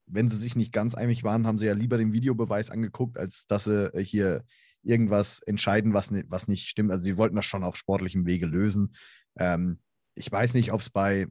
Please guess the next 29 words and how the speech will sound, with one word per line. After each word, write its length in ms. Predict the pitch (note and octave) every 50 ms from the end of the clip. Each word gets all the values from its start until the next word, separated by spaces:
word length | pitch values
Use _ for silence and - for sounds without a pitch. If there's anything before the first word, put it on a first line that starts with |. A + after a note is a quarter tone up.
| -
bei 120 | - F#2 F#2+
Markus 340 | G2 G2 A2 - A#2+ G2+ -
Brill, 400 | - - G#2+ B2 B2 B2+ C3 G#2
der 160 | G#2+ G#2+ G2+
Spiel 340 | - - - A2+ A2 F2+ -
zwei 260 | - - G#2 G2+ A2+
gepfiffen 340 | A2+ G2+ - A2+ G#2 G#2+ G#2+
hat, 220 | G#2+ G#2 G2 -
anders 260 | - A2+ C3+ C#3+ C#3+ -
gewesen 380 | D#3+ C#3+ C#3 C#3+ C3+ C#3 C3+
wäre, 240 | C3+ C#3 C#3 C#3+ -
weil 100 | - G#2
bei 120 | G2+ A2 G#2+
dem 200 | G2 A2+ A2 G#2+
weiß 200 | G2+ F#2 - -
man 100 | F#2 G2
nie 140 | A2 B2+ B2
so 120 | B2 A2+
ganz. 280 | A2+ A2+ A2 G#2+ G#2 - _ _ - - _ _ _ -
Aber, 440 | - F#2+ F#2+ G2 G2 F#2+ E2+ -
ähm, 440 | A#1+ D#2 E2+ E2 D2+ C#2 B1+ B1 - _ _
ja, 260 | - D2 D2 C#2+ - - _ _ _ _ _ _ _ _ _ _ _ _ _ _ _ _ _ _ _ _ _ - C3+
finde 240 | - B2+ B2 B2
ich, 80 | A#2 A#2+
also 180 | A2+ A2 A#2 A2
zumindest 500 | A#2+ - C3+ B2+ C3 C3 B2+ A#2+ - -
die 100 | C#3 C#3
beiden 360 | A#2 A#2 G#2+ A2 G#2+ A2+ A2
Schiris 580 | - A2 G#2+ G#2 A2 G#2+ G2 F2+ - - -